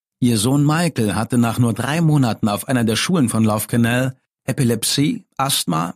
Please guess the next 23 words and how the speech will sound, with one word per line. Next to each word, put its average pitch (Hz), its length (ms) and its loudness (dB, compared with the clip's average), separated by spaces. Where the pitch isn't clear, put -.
einen 113 300 2
Harninfekt 156 800 -2
und 123 180 0
niedrige 135 420 0
Leukozytenwerte, 117 1040 -2
oft 127 240 -4
ein 120 160 0
Vorzeichen 113 580 -2
von 117 140 0
Leukämie. 107 600 0
Louise 151 360 0
hatte 147 180 -4
keine 131 360 0
Ahnung, 127 340 -2
dass 92 160 -6
ihr 104 100 -2
neues 110 360 -2
Zuhause 117 400 -2
auf - 80 -8
einer 113 160 -2
ehemaligen 110 580 0
Giftmülldeponie 104 800 -2
stand. 101 400 -8